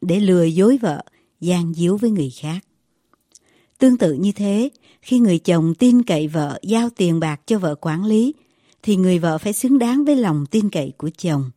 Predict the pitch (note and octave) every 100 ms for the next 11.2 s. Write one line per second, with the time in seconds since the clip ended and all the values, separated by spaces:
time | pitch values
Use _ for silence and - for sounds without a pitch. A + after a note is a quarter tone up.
0 | _ _ _ _ - G3 C4 - D#3 F#3+
1 | D3 C#3 E3+ G3 G3+ B3 B3+ G#3+ G#3 F#3
2 | D3+ D3 A#3+ - F#3 D3+ C#3+ C#3+ _ _
3 | - A3+ A3+ A3 A3 A3+ A3+ _ _ _
4 | _ _ _ C4 A#3+ F#3+ D3 D#3 D#3 D3+
5 | E3+ D3+ A#3 A3+ G#3 D#3+ C#3+ D#3 - F#3+
6 | D3+ C#3 C#3 E3 - G#3+ G#3 A3 A3 A#3+
7 | E3+ C#3 C#3 C#3 A2+ _ _ _ _ -
8 | G#3 A3 G3 E3 C#3+ D3+ D3+ C3+ - _
9 | _ _ F#3 F3+ E3+ - F3+ A3 G#3+ E3+
10 | C3+ B2 D#3 E3 D3 D3 - C#3 - C#3+
11 | C3